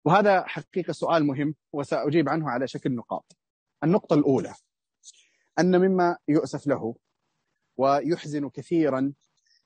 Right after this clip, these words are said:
أن يكون طلاب العلم الشرعي بعيدين عن المشكلات العقدية والفكرية التي تهدد أصول الدين وأصول الإسلام،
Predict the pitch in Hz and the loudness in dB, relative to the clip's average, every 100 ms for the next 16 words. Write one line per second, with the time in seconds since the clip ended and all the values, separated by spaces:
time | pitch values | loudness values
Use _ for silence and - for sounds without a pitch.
0 | _ - 165 165 - 196 175 175 170 175 | _ -8 -4 -4 -2 -2 -2 -2 0 0
1 | 160 139 175 156 - 170 147 185 - _ | -2 -4 -6 -8 -6 -4 -4 -6 -10 _
2 | _ 147 147 165 165 180 208 208 196 _ | _ -4 -2 -2 -2 -4 -4 -6 -8 _
3 | _ _ _ _ 127 180 190 190 _ - | _ _ _ _ -6 -4 -4 -8 _ -6
4 | 151 147 156 - - 156 180 185 180 - | -2 -2 -2 -6 -2 0 2 0 -4 -14
5 | - _ - 156 269 143 156 147 175 180 | -20 _ -10 -6 -4 -4 -4 -4 -2 0
6 | 180 147 147 - - 165 185 170 156 - | 0 0 -4 -6 -8 -6 -4 -4 -4 -8
7 | 143 143 175 156 185 170 _ _ _ _ | -10 -6 -4 -2 -2 -2 _ _ _ _
8 | - 135 180 160 131 139 180 170 - - | -8 -2 0 0 0 -2 0 -2 -4 -2
9 | 160 131 107 139 92 | -2 -2 -6 -6 -6